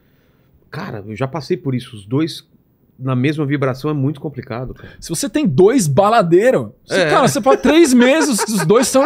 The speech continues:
Speaker 2: na U T I, entendeu?
Speaker 1: É.
Speaker 2: Se você pega dois calmão que só gosta de retiro e ficar lendo livro, o, o relacionamento morre no marasmo. Porque eles ficam, tipo, forever na, na sala lendo livro e nenhum fala com o outro durante o mês.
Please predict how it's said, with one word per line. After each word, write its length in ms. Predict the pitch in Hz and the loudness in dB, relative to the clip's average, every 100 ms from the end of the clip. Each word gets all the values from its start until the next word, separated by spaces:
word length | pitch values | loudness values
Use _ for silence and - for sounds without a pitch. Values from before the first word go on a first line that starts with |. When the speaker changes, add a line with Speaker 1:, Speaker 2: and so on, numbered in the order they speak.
| 294 | 2
Speaker 2:
na 160 | 254 269 | 4 4
U 60 | - | 4
T 120 | 330 | 4
I, 300 | 233 214 175 | 6 4 4
entendeu? 340 | 143 139 190 | 2 2 2
Speaker 1:
É. 140 | 269 - - - - - | 2 -4 -16 -20 -18 -12
Speaker 2:
Se 140 | - | -6
você 140 | - 320 | -4 0
pega 280 | 285 269 | 2 2
dois 420 | 190 190 254 294 - | 2 2 2 0 -2
calmão 680 | 247 254 185 190 240 180 | 0 2 4 4 4 2
que 120 | 143 165 | 0 -2
só 160 | 196 | 0
gosta 340 | 170 190 - 247 | 2 2 0 -2
de 80 | 220 | 0
retiro 400 | 208 202 202 196 | 0 0 0 0
e 40 | |
ficar 180 | - 185 | 2 2
lendo 200 | 202 185 | 4 4
livro, 480 | 165 277 294 156 - - - - | 4 4 4 2 -2 -14 -14 -4
o, 600 | 494 466 466 453 285 277 | -2 -2 -8 -12 -6 -4
o 40 | |
relacionamento 560 | 233 262 - 277 285 330 | 0 0 -2 -6 -4 -2
morre 220 | 269 262 | 0 0
no 80 | 302 | 0
marasmo. 580 | 330 233 226 277 165 117 | 0 2 2 0 -2 -4
Porque 200 | 160 269 | -6 -4
eles 160 | 254 | -4
ficam, 260 | 294 285 302 | -4 -2 -4
tipo, 640 | - - 294 262 202 170 - _ _ _ - | -4 -4 0 2 2 0 -10 _ _ _ -2
forever 720 | 196 208 196 220 294 302 330 | 2 4 6 4 4 2 2
na, 180 | 269 233 | 2 2
na 140 | 208 | 2
sala 480 | 202 - 190 190 233 | 0 0 2 4 4
lendo 260 | 254 233 262 | 2 2 2
livro 360 | 226 240 285 | 2 0 0
e 40 | 294 | -2
nenhum 400 | 269 277 330 427 | -2 -2 -2 -4
fala 240 | 294 285 | 0 0
com 120 | - | 2
o 40 | 349 | 2
outro 300 | 269 294 302 | 2 -2 -8
durante 300 | 269 277 320 | -6 -6 -4
o 20 | |
mês. 480 | 285 269 147 - | -4 -4 -6 -10